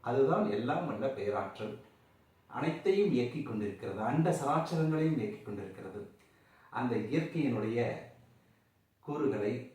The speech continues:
அந்த இயற்கையினுடைய வடிவங்களை நாம் எந்த விதத்திலும்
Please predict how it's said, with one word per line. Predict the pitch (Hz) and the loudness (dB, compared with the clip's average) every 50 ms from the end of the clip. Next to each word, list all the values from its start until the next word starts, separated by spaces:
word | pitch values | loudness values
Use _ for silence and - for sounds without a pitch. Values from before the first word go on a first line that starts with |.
| - - | -20 -12
அந்த | - 107 107 104 101 | -6 -2 0 0 0
இயற்கையினுடைய | 98 120 165 180 - - - 156 139 123 117 113 113 104 101 | 2 2 2 2 2 0 -2 2 2 2 2 2 2 2 2
வடிவங்களை | 95 120 123 123 117 107 101 98 104 110 110 - - - - - - _ _ _ _ | 4 2 2 2 0 -2 -2 -2 -2 -2 -2 -4 -6 -8 -12 -18 -20 _ _ _ _
நாம் | - 107 110 110 104 101 95 92 - - - | -8 -6 -2 -2 -2 -2 -2 -6 -10 -14 -8
எந்த | - 113 120 123 147 156 | -4 -2 0 2 2 2
விதத்திலும் | 139 120 117 117 - - - - 120 - 90 - - - | 4 4 4 2 2 0 0 0 0 -2 -4 -8 -10 -14